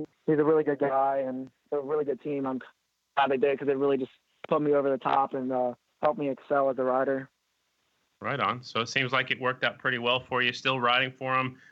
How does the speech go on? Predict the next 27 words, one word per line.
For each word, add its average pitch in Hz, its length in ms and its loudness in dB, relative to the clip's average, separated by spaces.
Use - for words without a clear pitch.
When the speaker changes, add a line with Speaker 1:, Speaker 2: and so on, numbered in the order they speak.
Speaker 2:
uh, 113 180 0
throughout 131 300 -2
the 117 80 -6
twenty 135 340 0
eighteen 127 380 -2
season. 131 400 -4
So 131 140 -6
let's 185 220 0
jump 160 260 -2
into 135 140 0
twenty 139 300 -2
eighteen. 135 440 0
That 131 140 0
was 139 200 -6
just, 135 400 -8
you 113 80 -8
know, 110 40 -6
we 120 100 -4
just 127 180 -10
finished 139 360 -2
the 113 80 -12
season 131 360 -2
just 120 160 -10
a 123 40 -8
few 127 200 -4
weeks 156 240 -4
ago. 113 300 0